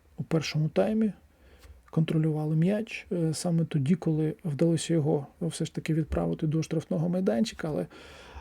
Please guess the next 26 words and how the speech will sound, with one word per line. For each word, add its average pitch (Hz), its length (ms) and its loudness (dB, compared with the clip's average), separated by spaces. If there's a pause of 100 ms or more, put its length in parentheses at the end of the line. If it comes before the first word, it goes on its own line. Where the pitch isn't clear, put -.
(160)
е, 175 200 4
Рафіня 233 420 4
пробив, 208 640 4 (160)
е, 185 40 2 (280)
не 165 300 2
кращим 160 500 0
чином, 190 380 4 (300)
і, 165 140 4
е, 175 340 2
трохи 170 280 0
згодом 165 360 4
ще - 160 0
й - 20 6
у 226 160 2
Вінісіуса 160 580 4
був 139 240 -2
шанс, 175 300 -2
але 156 120 0
йому 156 260 2
Міленкович, 160 640 2 (640)
е, 156 220 0 (100)
завадив. 165 600 2 (1040)
Інший 226 340 6
момент 180 420 4
у 160 40 6
Рафіні 151 500 2